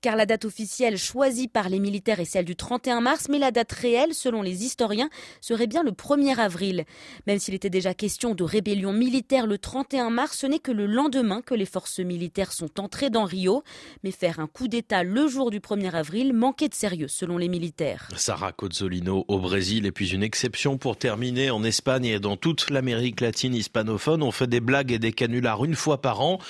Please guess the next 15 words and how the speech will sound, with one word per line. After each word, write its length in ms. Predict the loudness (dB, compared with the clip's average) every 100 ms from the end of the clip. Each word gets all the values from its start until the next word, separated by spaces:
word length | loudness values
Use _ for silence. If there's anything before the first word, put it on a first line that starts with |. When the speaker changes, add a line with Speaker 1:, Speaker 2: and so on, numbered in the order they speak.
| -14 -14 -4
Speaker 2:
mais 80 | 0
pas 140 | 2 2
le 60 |
premier 320 | 4 2 2
avril, 540 | 2 2 4 2 2 -2
le 120 | -2 0
vingt-huit 360 | 0 0 0
décembre, 640 | 2 2 4 2 2 -2 -2
connu 460 | 0 2 2 0 -2
comme 180 | 0
le 80 | 0
jour 200 | 2 0
des 100 | 0
saints 280 | 0 2 0
innocents. 520 | 2 2 4 4 2